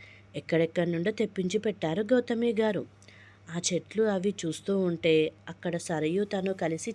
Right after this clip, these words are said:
చేసిన అల్లరి గోల గుర్తొస్తూ ఉంది. "నా లైఫ్ మొత్తం నువ్వే ఉన్నావు, ఈ ఇంట్లో నా లైఫ్లో నువ్వు లేని జ్ఞాపకం లేదు, అందుకే, ఎందుకే ఇలా చంపేస్తున్నావు నన్ను?" అనుకున్నాడు ఆరుష్.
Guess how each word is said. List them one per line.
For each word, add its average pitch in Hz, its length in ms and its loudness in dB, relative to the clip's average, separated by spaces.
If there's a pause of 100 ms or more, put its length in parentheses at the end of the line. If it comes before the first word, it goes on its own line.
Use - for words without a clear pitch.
చేసిన 180 320 -2
అల్లరి 160 400 -2
గోల 175 260 2
గుర్తొస్తూ 185 680 -4
ఉంది. 233 300 -4 (800)
"నా 175 160 0
లైఫ్ 160 360 -4
మొత్తం 214 380 0
నువ్వే 208 280 0
ఉన్నావు, 220 540 -2 (440)
ఈ 185 160 4
ఇంట్లో 180 300 2
నా 208 220 2
లైఫ్లో 180 600 0
నువ్వు 180 260 0
లేని 170 280 2
జ్ఞాపకం 196 600 0
లేదు, 226 300 0 (500)
అందుకే, 160 540 0 (100)
ఎందుకే 175 440 4
ఇలా 226 140 4
చంపేస్తున్నావు 233 840 0
నన్ను?" 220 480 0
అనుకున్నాడు 180 640 -2
ఆరుష్. 233 540 -2